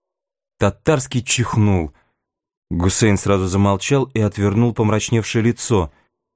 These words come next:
Довольно долго Татарский ждал продолжения, пока не понял, что Гусейн —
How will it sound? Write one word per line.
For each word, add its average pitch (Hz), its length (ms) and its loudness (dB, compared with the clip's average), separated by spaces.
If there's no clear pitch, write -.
Довольно 104 580 2
долго 110 360 0
Татарский 110 500 -2
ждал 101 300 0
продолжения, 110 920 0
пока 113 380 0
не 123 180 4
понял, 131 400 0
что - 240 -4
Гусейн — 151 840 0